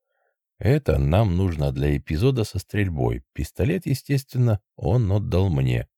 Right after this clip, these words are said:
Я тяжело посмотрел на Браза. "Я все время хранил его в дипломате", еще быстрее заговорил Браз, "вместе с договорами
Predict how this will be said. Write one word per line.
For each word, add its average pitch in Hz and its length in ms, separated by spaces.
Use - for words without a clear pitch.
Я 82 420
тяжело 110 420
посмотрел 85 600
на 87 120
Браза. 65 520
"Я 78 300
все 85 260
время 98 400
хранил 92 480
его 67 240
в - 120
дипломате", 101 920
еще 65 300
быстрее 90 480
заговорил 76 400
Браз, 62 460
"вместе 71 540
с 69 40
договорами 76 760